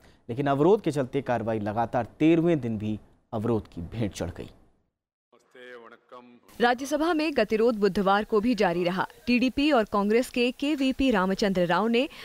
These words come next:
Speaker 2: आंध्र प्रदेश को विशेष राज्य का दर्जा देने का मुद्दा उठाया। डीएमके और एआईएडीएमके ने कावेरी जल प्रबंधन बोर्ड के गठन की मांग की। अवरोध के बीच नेता विपक्ष गुलाम नबी आजाद ने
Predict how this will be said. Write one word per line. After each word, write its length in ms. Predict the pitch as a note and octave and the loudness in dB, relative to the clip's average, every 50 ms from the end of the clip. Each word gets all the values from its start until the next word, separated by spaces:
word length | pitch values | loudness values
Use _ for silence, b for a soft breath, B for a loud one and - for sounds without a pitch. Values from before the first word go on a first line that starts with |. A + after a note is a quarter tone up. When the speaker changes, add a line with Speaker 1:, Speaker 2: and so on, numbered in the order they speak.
| B B | B B
Speaker 2:
आंध्र 260 | B A3 B3 C4+ C#4 C#4 | B 0 0 0 -2 -4
प्रदेश 380 | - C#4+ A#3+ D4+ D#4 E4 - | -4 -4 -2 -2 -2 -4 -4
को 160 | - D4 D4+ D#4 | -2 -2 -2 0
विशेष 420 | B3+ A#3 - - A#3+ B3+ B3 - | 0 0 0 0 0 -2 0 0
राज्य 260 | A3+ G#3 G#3 F#3+ G#3+ | 0 0 0 0 -4
का 140 | G#3 G#3+ G3+ | -4 -2 -2
दर्जा 340 | F#3 G3 F#3+ F#3 F3+ G3+ F#3 | -2 -2 -2 -2 0 -2 -2
देने 260 | F3 F#3+ F#3+ G#3+ A#3+ | 0 0 -2 -2 0
का 140 | A#3 - A#3 | 0 0 0
मुद्दा 300 | G#3+ G3 F3 - F#3 E3+ | 0 0 -2 0 0 0
उठाया। 420 | F3 F3 - F3+ F#3 E3 E3 A#2 - - B B B B B B | 0 0 -2 -2 -2 -2 -2 -4 -6 -10 B B B B B B
डीएमके 520 | F#3 A#3+ B3 B3 B3 B3 - C#4 C4+ D4+ D#4+ | 0 2 2 2 2 -2 -4 -4 -4 -2 -2
और 240 | - - A3 G#3 - - | 0 0 0 0 0 0
एआईएडीएमके 960 | A3+ B3 A#3+ - - A3 G#3+ - - G#3+ G3+ F#3+ F#3+ F#3 F#3+ G3 - C#4 C4+ | -2 -2 -2 0 0 -2 0 0 0 2 2 2 0 0 -2 -2 0 0 2
ने 160 | B3+ B3+ D4+ - - - - | 2 2 0 -2 -4 -4 0
कावेरी 420 | B3 A#3+ A#3+ C4+ C#4+ C#4+ D#4+ E4 | 0 0 0 0 -2 -2 -2 -2
जल 220 | A#3+ A3+ A#3+ A3+ A3 | 0 0 0 0 0
प्रबंधन 480 | - G#3+ F#3+ F#3+ F#3+ G3 G#3 G3 F#3+ | -2 -2 -2 -2 -2 -2 -2 -2 0
बोर्ड 240 | F3+ G3 G#3+ A#3 G#3 | 2 2 2 2 0
के 160 | - B3 A#3+ F#3 - | 0 -2 -2 0 -2
गठन 260 | F#3+ F#3+ A3 B3 B3 | -2 -2 0 -2 -2
की 140 | A#3+ - A#3+ | 0 0 0
मांग 240 | G3 F#3 E3+ E3+ E3+ | 2 2 0 0 -2
की। 200 | E3+ - F3 D#3+ - - B B B B B B B | -4 -4 -6 -6 -6 -8 B B B B B B B
अवरोध 380 | F#3 G3+ G3+ G3+ G#3 A#3 - | -2 0 0 0 0 0 -2
के 160 | - - G#3+ F#3 | -4 -4 -4 -2
बीच 360 | D#3+ G#3 A3 A#3 B3+ B3 - - - G3 | -2 -2 -4 -4 -4 -6 -8 -8 -4 -2
नेता 280 | A3 B3 C4 F4 F4 | 0 0 0 0 0
विपक्ष 480 | E4 C#4 A#3 G#3 A#3 A#3+ D4 - - A#3 | 0 0 0 0 0 0 0 -2 -6 -4
गुलाम 400 | F#3 G3+ G3+ G3 G3 A3+ A#3+ A3 | -2 0 0 2 2 0 0 -2
नबी 180 | F#3+ E3+ G3+ F#3 | -2 0 0 0
आजाद 420 | F3 F3 F3 - F#3+ G3 A3+ A3 | 0 0 0 0 0 0 0 -2
ने 200 | A3+ A3 A#3+ C#4 | -2 -4 -4 -4